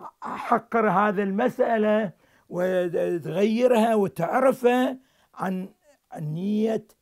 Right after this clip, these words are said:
مواساة الحسين. مواساة الحسين لا تتحرشون بيها، خلي الناس على نياتهم، على محبتهم،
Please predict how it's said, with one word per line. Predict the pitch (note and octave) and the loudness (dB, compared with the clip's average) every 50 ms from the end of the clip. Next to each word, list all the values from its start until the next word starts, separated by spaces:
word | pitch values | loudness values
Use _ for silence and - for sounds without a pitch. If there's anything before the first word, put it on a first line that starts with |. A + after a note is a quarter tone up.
| _ _ _ - | _ _ _ -12
مواساة | D#3+ D#3 D#3 D3+ D3+ D3+ D3+ D3+ D3+ D3+ C3+ B2 - E3 E3+ F3 E3+ F3+ E3 - _ _ - - - | -10 -10 -8 -8 -6 -4 -4 -4 -4 -4 -6 -8 -10 -10 -10 -8 -8 -8 -10 -12 _ _ -20 -18 -14
الحسين. | F3 C#3+ A#2+ G2+ - A#2 B2 G#2+ _ - A#3 - A3+ G#3+ - - A#3+ - _ _ _ _ _ _ _ _ _ _ _ _ _ _ - | -14 -14 -14 -14 -14 -16 -16 -16 _ -18 -16 -16 -16 -16 -18 -18 -20 -20 _ _ _ _ _ _ _ _ _ _ _ _ _ _ -14
مواساة | - D#3 D#3+ E3+ E3+ E3+ E3+ E3+ E3 E3 - F3+ F3 E3+ E3+ E3+ - | -10 -8 -6 -4 -2 -2 -2 -4 -4 -6 -6 -6 -6 -4 -6 -6 -8
الحسين | F3 F3 D#3+ - - E3 E3+ - - F#3+ F#3 G#3 A3+ A#3+ C4 D#4+ - - C5+ C5 - _ _ _ _ _ _ - | -8 -10 -10 -12 -12 -14 -14 -12 -10 -8 -6 -6 -6 -8 -8 -10 -12 -16 -18 -20 -20 _ _ _ _ _ _ -6
لا | G#3 A#3+ C4 | -2 -2 -2
تتحرشون | C4 - - - _ - C#3 C3 D#3 E3+ F#3 E3+ D3+ E3+ E3+ G#3+ - - D#3 E3 D#3+ D3 C#3 A2+ | -2 -4 -16 -20 _ -20 -14 -8 -6 -6 -6 -6 -6 -6 -8 -8 -8 -12 -12 -12 -12 -12 -14 -14
بيها، | - C3 B2+ A#2+ A2+ - - - - - - _ _ _ _ _ _ _ _ _ _ _ _ _ _ _ _ | -14 -14 -12 -12 -12 -10 -12 -12 -12 -14 -16 _ _ _ _ _ _ _ _ _ _ _ _ _ _ _ _
خلي | - - F#3 F#3+ G3 G#3+ A3 G#3+ A#3+ A3+ | -14 -8 -4 -4 -2 -2 -2 0 0 0
الناس | G#3+ G3 F#3+ G3 G3+ G#3+ A3 A3+ A3 G#3 - | 0 0 -2 -2 -2 -2 -2 -2 -2 -4 -6
على | A3 - F#3 F#3 F#3+ F#3+ G3 G3 G3+ F#3 | -6 -4 -4 -4 -2 -2 -2 -4 -4 -4
نياتهم، | F3 E3+ E3 D#3+ D#3+ E3 E3+ F3 F3+ E3+ - - - F3+ - - A#3 A3 G#3+ _ _ _ _ _ _ _ | -6 -6 -6 -6 -4 -4 -4 -4 -4 -6 -8 -10 -12 -12 -12 -12 -12 -14 -16 _ _ _ _ _ _ _
على | - - D#3+ F3+ F3 E3 E3 | -8 -6 -4 -4 -4 -4 -4
محبتهم، | E3 D#3+ D#3 - - - - D3+ C3 A2+ B2+ F#3+ F#3+ - - - F#3+ F3 E3 D#3 C3+ G#2 | -6 -6 -6 -6 -6 -8 -8 -8 -6 -4 -4 -4 -4 -4 -6 -6 -6 -4 -6 -6 -10 -12